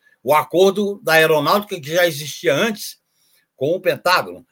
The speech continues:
Tudo isso vai ter que ser rediscutido. Agora, o que eu chamo a atenção para concluir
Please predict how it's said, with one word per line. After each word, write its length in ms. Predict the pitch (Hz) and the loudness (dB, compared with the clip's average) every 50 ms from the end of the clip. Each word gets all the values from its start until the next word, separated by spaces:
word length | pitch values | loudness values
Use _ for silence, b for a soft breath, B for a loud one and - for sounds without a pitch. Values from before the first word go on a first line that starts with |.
| _ _ - | _ _ -6
Tudo 280 | 285 302 220 202 240 | -6 -4 -2 -2 -2
isso 120 | 247 214 208 | -2 0 0
vai 140 | 254 226 | -2 -2
ter 160 | 214 - 226 208 | -2 -4 -10 -10
que 60 | - | -8
ser 160 | - 226 220 | -4 -4 -4
rediscutido. 800 | 208 180 180 190 180 - - - - 208 202 - 113 98 104 160 | -2 -2 -4 -6 -8 -12 -18 -14 -14 -16 -14 -12 -12 -6 0 2
Agora, 380 | 175 156 139 113 87 69 - _ _ _ b b b b b b b b b b b b b b _ _ _ _ | 2 4 4 2 2 -2 -8 _ _ _ b b b b b b b b b b b b b b _ _ _ _
o 60 | 127 | -14
que 120 | - - 240 | 2 4 6
eu 120 | 233 - | 6 6
chamo 260 | - - 208 214 190 170 | 4 2 0 2 2 2
a 40 | |
atenção 420 | 151 - 151 135 127 - 180 175 170 | 0 0 0 -2 0 2 2 0 2
para 160 | 165 143 139 | 0 -4 -4
concluir 680 | - 147 135 127 - 113 104 135 190 196 143 107 - | -4 -6 -6 -6 -8 -10 -10 -8 -8 -8 -10 -10 -16